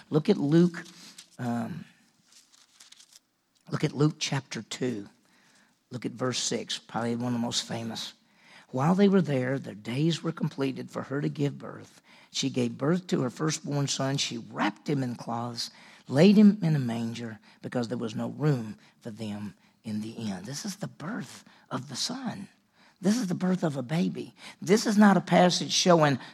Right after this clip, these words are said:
that he's king of the Jews. This is not a passage showing that he's the servant of Jehovah. This is a passage showing that he's a little baby born at a per-, at a point in time in history.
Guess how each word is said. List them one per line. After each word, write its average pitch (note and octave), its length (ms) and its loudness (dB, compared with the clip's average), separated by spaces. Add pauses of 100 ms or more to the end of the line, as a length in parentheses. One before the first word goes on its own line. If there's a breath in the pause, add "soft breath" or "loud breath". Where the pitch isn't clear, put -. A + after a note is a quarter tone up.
that C#3 100 2
he's C#3 180 0
king F3 360 8
of D#3 80 8
the C#3+ 100 4
Jews. D#3 360 6
This G3 160 2
is C4 80 2
not E3 180 6
a D3+ 60 0
passage D#3 380 4
showing D#3+ 300 2
that C#3+ 120 2
he's C3 180 -2
the B2+ 80 -8
servant D#3 400 0
of B2+ 80 -4
Jehovah. D#3 480 0 (300 loud breath)
This G3 200 0
is G#3 120 -2
a E3+ 60 2
passage D#3 380 6
showing F3 280 6
that E3+ 140 8
he's C#3+ 160 2
a C#3 40 2
little F#3+ 640 6 (380 loud breath)
baby C3 640 4 (200 soft breath)
born B2 760 0 (460 soft breath)
at G#2+ 100 -6
a G#2+ 40 -8
per-, - 300 -6 (120)
at A#2+ 120 -4
a A2+ 40 -12
point D3+ 360 -2
in C#3 100 -2
time A#2 460 -4 (260 soft breath)
in G#2+ 140 -6
history. - 520 -8